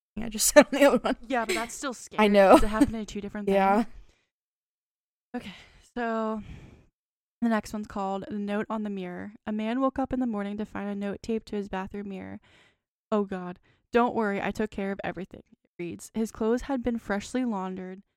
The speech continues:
Speaker 2: His bathroom was spotless and his garage had been organized. Even his old rusty toolbox had been replaced with a shiny new one. Later that week, there was another ro-, note written on the, on his bathroom mirror. It read, "Get out of town,"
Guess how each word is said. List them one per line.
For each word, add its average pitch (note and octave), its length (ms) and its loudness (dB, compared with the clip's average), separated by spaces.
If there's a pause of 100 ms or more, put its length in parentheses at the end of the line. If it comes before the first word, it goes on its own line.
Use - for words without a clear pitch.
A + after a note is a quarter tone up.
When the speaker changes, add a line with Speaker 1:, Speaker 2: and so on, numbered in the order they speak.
(100)
Speaker 2:
His A3 120 0
bathroom G#3 400 -2
was A3+ 80 -6
spotless G3 540 -6
and G3+ 80 -8
his G3+ 100 -10
garage G3 380 -8
had G#3 160 -6
been G3 160 -8
organized. F#3 640 -10 (320)
Even A3+ 120 -2
his A#3 200 0
old A3+ 260 2
rusty A3 260 -2
toolbox G3+ 440 -8
had G3+ 80 -6
been G3+ 100 -6
replaced G3+ 320 -8
with G#3+ 140 -6
a G#3 40 -8
shiny G3 360 -10
new F#3 160 -10
one. G#3+ 240 -12 (480)
Later A3+ 180 2
that B3 180 0
week, G#3 280 -4
there G#3 140 -2
was G#3 160 -2
another G#3 340 -2
ro-, G3 240 -4 (420)
note G#3+ 280 2
written G3 340 -6
on G3+ 140 -6
the, G3+ 120 -8 (480)
on G3+ 120 -4
his G#3 220 -4
bathroom G3 380 -6
mirror. F#3+ 180 -8
It G3+ 180 -12
read, F#3 180 -6
"Get - 160 -2
out G3 120 -2
of G3 120 -6
town," F3+ 360 -10